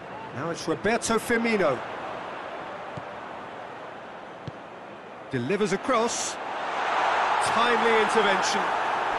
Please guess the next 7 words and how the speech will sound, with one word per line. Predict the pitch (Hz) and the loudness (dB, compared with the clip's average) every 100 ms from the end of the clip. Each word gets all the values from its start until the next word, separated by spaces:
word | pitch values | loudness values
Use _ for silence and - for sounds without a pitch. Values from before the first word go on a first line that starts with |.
| - - - - - - - - - - - - - - 76 - - - - - - - - | 0 0 -2 -2 -2 -2 -2 -4 -4 -4 -4 -4 -4 -6 -6 -6 -8 -8 -8 -10 -10 -10 -6
And | 156 180 185 214 | 0 0 2 2
that | 254 233 | 4 6
will | 233 233 | 4 6
be | 247 262 | 4 4
the | 240 | 4
final | - 247 247 262 247 | 4 4 4 6 6
act. | 202 165 - - | 6 4 0 -2